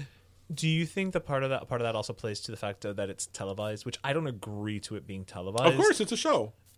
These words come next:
Speaker 1: Because now everybody's just trying
Speaker 2: It's
Speaker 1: to
Speaker 2: a
Speaker 1: get,
Speaker 2: show.
Speaker 1: now everybody's trying to get their supporting Emmy nod.
Speaker 2: N-, right, and he gets, he gets, um,
Speaker 1: More s-, more screen time.
Speaker 2: more screen time, and people are talking about him. We're talking about him
Speaker 1: We're talking
Speaker 2: now.
Speaker 1: about right now. Yeah.
Speaker 2: Yeah.
Speaker 1: See, I don't ag-, I don't think it should have been televised. C B S already, already broke ranks and said, "No, we're not gonna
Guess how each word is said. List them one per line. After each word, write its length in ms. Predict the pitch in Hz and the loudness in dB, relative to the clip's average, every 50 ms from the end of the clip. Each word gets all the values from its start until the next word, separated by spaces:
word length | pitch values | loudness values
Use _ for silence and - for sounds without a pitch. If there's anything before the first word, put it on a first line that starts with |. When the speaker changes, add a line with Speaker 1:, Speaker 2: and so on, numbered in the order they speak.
| _ - | _ 0
Speaker 1:
Because 240 | 165 143 160 156 151 | 2 4 6 6 6
now 160 | 156 147 156 | 8 8 8
everybody's 500 | 160 160 156 139 151 139 135 131 123 117 | 8 8 6 4 4 2 2 2 0 -2
just 240 | - - 123 - - | -2 -2 -4 -2 -2
trying 140 | - 143 143 | 2 4 4
Speaker 2:
It's 80 | 131 | 6
Speaker 1:
to 60 | 196 | 8
Speaker 2:
a 20 | 160 | 8
Speaker 1:
get, 60 | 127 | 10
Speaker 2:
show. 240 | 262 254 185 143 143 - 156 151 | 10 10 10 10 8 8 6 8
Speaker 1:
now 80 | 156 165 | 10 10
everybody's 240 | 175 185 202 208 - | 10 10 10 8 6
trying 140 | - 190 175 | 8 8 8
to 40 | |
get 80 | 165 160 | 8 8
their 80 | 170 160 | 8 6
supporting 400 | - 160 - 160 156 151 143 143 | 4 6 8 8 8 8 8 6
Emmy 140 | 139 135 117 | 4 4 2
nod. 240 | 104 90 87 87 - | 2 0 0 0 -2
Speaker 2:
N-, 240 | 160 170 214 226 208 208 | -2 2 4 4 8 10
right, 280 | 285 311 254 170 156 | 10 10 10 10 10
and 160 | 147 143 143 | 10 8 6
he 140 | 131 151 156 | 6 4 4
gets, 400 | 151 175 160 165 165 - - - | 6 8 6 6 4 0 -6 -6
he 220 | - 135 120 147 143 | -6 -4 -4 -2 2
gets, 400 | 143 160 151 156 147 - - 170 | 6 6 6 6 4 2 4 6
um, 500 | 147 135 135 127 123 120 117 110 110 113 | 6 8 8 8 6 6 4 2 0 2
Speaker 1:
More 140 | 156 151 | 4 4
s-, 160 | 151 - - - | 4 4 2 2
more 200 | 151 147 143 139 | 2 4 4 2
screen 220 | - - 294 302 | 2 0 0 0
time. 240 | 180 110 104 101 175 | 0 -2 -2 0 2
Speaker 2:
more 180 | 175 180 185 | 4 4 4
screen 360 | 165 - - 180 175 175 175 151 | 4 2 2 2 2 2 2 2
time, 200 | 180 170 165 160 | 2 2 2 2
and 60 | 147 | 0
people 160 | - 180 202 | 4 8 8
are 60 | 208 202 | 8 10
talking 260 | 220 233 233 302 277 | 8 6 6 4 2
about 140 | 175 143 147 | 2 2 2
him. 80 | 139 135 | 4 8
We're 100 | 139 143 | 8 8
talking 220 | 143 160 156 165 | 8 8 8 8
about 160 | 165 156 156 165 | 8 8 8 8
him 40 | |
Speaker 1:
We're 60 | 165 160 | 8 8
talking 160 | 160 - 156 | 10 10 10
Speaker 2:
now. 80 | 151 | 10
Speaker 1:
about 60 | 156 165 | 10 8
right 100 | 170 196 | 8 6
now. 180 | 214 143 123 - - - | 6 2 0 -4 -6 0
Yeah. 280 | 190 208 185 120 113 117 - | 2 4 4 4 2 4 6
Speaker 2:
Yeah. 260 | 196 214 185 131 - - - - 196 190 185 - | 8 8 8 8 4 -4 -14 -18 -18 -14 -4 0
Speaker 1:
See, 200 | - - 208 - | 0 0 2 2
I 120 | - 180 185 | 4 4 4
don't 140 | 196 214 208 | 4 4 2
ag-, 100 | 185 - | 0 0
I 120 | - 143 147 | 2 2 2
don't 120 | 156 151 | 2 2
think 120 | 160 139 | -2 -4
it 60 | 127 117 | -4 -4
should 80 | 123 | -6
have 60 | 110 | -6
been 80 | 101 95 | -6 -6
televised. 440 | - 98 90 82 82 90 - - - - - - - - - - - - | -6 -6 -6 -6 -8 -10 -12 -14 -16 -20 -20 -20 -20 -20 -20 -20 -10 -4
C 180 | - - 170 180 | 0 2 2 4
B 160 | 165 175 151 | 6 6 4
S 160 | 180 - - | 4 6 4
already, 340 | 127 113 113 117 117 123 - - | 4 4 4 2 0 0 0 4
already 240 | 123 120 120 120 117 | 6 8 8 8 6
broke 200 | 120 113 107 - | 6 4 4 4
ranks 320 | 117 113 120 117 - - | 2 0 0 0 -4 -4
and 120 | 110 101 - | -4 -4 -4
said, 180 | - 104 104 | -2 -4 -4
"No, 260 | 123 135 139 135 131 127 | -4 -4 -4 -4 -4 -6
we're 80 | 139 135 | -6 -6
not 100 | 127 123 | -6 -6
gonna 300 | 135 127 117 110 101 | -6 -6 -6 -6 -6